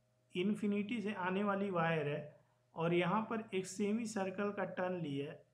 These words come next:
और उसके बाद फिर ये infinity को चली गई है। तो यहाँ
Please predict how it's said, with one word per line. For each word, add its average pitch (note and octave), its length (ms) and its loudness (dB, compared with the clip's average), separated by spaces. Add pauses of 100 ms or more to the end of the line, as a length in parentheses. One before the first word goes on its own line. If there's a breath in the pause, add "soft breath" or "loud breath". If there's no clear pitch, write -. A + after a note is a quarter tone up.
(160)
और F3 160 0 (160)
उसके F3 260 -4
बाद G#3 280 -2
फिर G3 160 0
ये G#3 160 0
infinity F#3 600 -2
को F#3 140 -4
चली D#3+ 320 -4
गई C#3 220 -2
है। D3 160 -2 (600 loud breath)
तो G#3 320 -2
यहाँ F#3+ 640 0